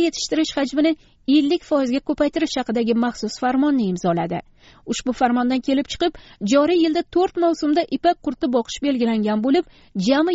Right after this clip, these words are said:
yigirma bir ming tonna pilla topshirish rejalangan. Bu yil sovuq kelgani uchun birinchi mavsum kechikdi. Bahorgi tabiiy ofatlar sabab urug'ni jonlantirmay turdik. Lekin yomg'ir ko'p yoqqani sabab tut barglari yaxshi rivojlandi. Bu yil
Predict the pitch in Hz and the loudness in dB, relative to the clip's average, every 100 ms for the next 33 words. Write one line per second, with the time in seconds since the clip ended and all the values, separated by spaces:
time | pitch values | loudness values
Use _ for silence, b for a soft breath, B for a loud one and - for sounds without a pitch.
0 | 262 262 269 240 196 302 359 320 277 240 | 0 2 2 0 0 0 2 0 0 0
1 | 226 - 254 220 226 226 - 202 185 196 | 0 -2 -2 0 0 -4 -4 -6 -4 -2
2 | 208 196 190 180 175 135 - - 254 330 | -2 -2 -2 -2 -2 -4 -12 -2 4 4
3 | 339 - - 311 330 - 339 311 294 294 | 2 -2 2 2 2 0 0 2 2 0
4 | 311 330 - 240 233 220 233 247 247 277 | 0 0 0 0 0 0 0 0 0 -2
5 | 269 311 - - 165 - b b b 220 | -2 -2 -4 -4 -4 -4 b b b 0
6 | - 330 302 339 330 247 - 285 254 359 | 2 2 2 2 2 0 0 0 2 4
7 | 302 302 285 277 294 - 277 294 - - | 4 2 -2 -2 -4 -2 0 0 -2 -4
8 | 254 240 254 254 247 226 208 208 202 190 | 0 2 2 2 0 0 -2 -2 -2 -2
9 | 185 170 180 - b b b 262 294 349 | -4 -4 -6 -8 b b b 0 2 2
10 | 339 247 285 311 330 349 - 320 285 - | 2 2 4 4 2 0 0 0 0 0
11 | 262 269 - 269 320 - - - 311 311 | 0 0 -2 2 2 0 -10 -2 0 2
12 | 277 262 254 247 226 - 214 220 269 302 | 0 0 0 0 0 -4 -4 -2 -2 0
13 | 269 180 - _ b b b 294 330 | 0 0 -4 _ b b b 4 4